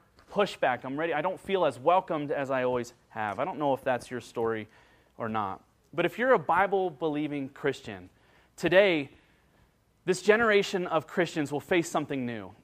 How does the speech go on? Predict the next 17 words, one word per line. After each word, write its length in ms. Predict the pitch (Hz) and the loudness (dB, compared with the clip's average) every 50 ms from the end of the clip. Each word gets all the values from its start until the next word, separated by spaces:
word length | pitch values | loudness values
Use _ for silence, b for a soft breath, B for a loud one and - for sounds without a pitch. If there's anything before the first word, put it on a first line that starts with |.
| _ - | _ 0
a 100 | 151 147 | 0 2
reality 720 | 147 151 147 160 175 196 202 208 202 185 180 175 165 156 b b b b b b b b - | 2 2 2 4 4 6 6 6 6 4 4 2 0 -4 b b b b b b b b 4
that 220 | 147 151 131 113 113 | 4 6 6 6 4
being 240 | 185 202 214 214 | 4 4 4 4
a 60 | 202 - | 2 0
Christian 420 | - - 202 180 - - 180 151 | 0 2 2 2 2 2 0 0
is 180 | 139 127 117 135 | 0 -2 -2 -2
not 320 | 147 160 175 196 - - | -2 0 0 0 0 0
necessarily 800 | 170 170 165 - 165 139 - - 170 151 147 147 143 139 139 127 | -4 -4 -4 -4 -8 -10 -6 0 2 2 4 4 2 0 -2 -4
viewed 680 | 113 107 127 131 170 180 175 160 143 139 131 135 131 b b b b b b b | -6 -10 -10 -6 -2 2 4 4 4 4 2 0 -2 b b b b b b b
as 120 | - 143 127 | -2 -2 -2
a 60 | 131 | -2
social 420 | - - - 143 135 - - 139 | -4 0 0 0 0 0 -2 -4
good. 340 | 120 104 120 110 98 92 85 - _ _ _ _ _ _ _ _ _ _ _ _ _ _ _ _ _ _ _ _ _ _ _ _ _ _ _ _ _ _ _ _ _ _ - | -4 -4 -6 -6 -6 -8 -12 -16 _ _ _ _ _ _ _ _ _ _ _ _ _ _ _ _ _ _ _ _ _ _ _ _ _ _ _ _ _ _ _ _ _ _ 4
But 100 | 156 160 | 4 4
rather, 420 | 156 180 202 208 208 190 185 170 170 | 6 8 6 6 8 6 6 4 4
increasingly, 1120 | - 165 156 139 - - - - 226 240 233 - 233 196 180 160 151 139 131 131 127 127 | 2 0 -2 -2 -4 -6 -6 -4 -4 -4 -4 -2 -2 -2 0 0 -2 -2 -4 -6 -6 -10